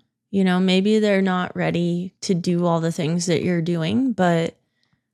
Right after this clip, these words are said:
one night invite them to go for a walk with you. Like, something simple if they're not ready to, like, completely hop on this train.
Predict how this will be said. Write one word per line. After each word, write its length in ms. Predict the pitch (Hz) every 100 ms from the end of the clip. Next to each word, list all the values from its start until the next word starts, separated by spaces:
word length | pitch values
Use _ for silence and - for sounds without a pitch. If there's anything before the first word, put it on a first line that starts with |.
| _ _ _ -
one 240 | 180 180
night 280 | 190 196 214 -
invite 320 | 175 165 185
them 180 | 190 190
to 60 |
go 200 | 196 196
for 220 | 202 - 214
a 60 |
walk 280 | 226 247 -
with 240 | 294 -
you. 240 | 139 165 170 -
Like, 360 | 185 175 - - - _
something 460 | - 269 262 254
simple 440 | 233 233 220 175 170
if 280 | - 185 -
they're 260 | 196 190
not 240 | 185 180 -
ready 240 | 180 190
to, 100 | 180
like, 260 | 170 165 -
completely 540 | - 185 - 190 147
hop 300 | 175 160 156
on 120 | - 180
this 200 | 165 -
train. 400 | 214 208 185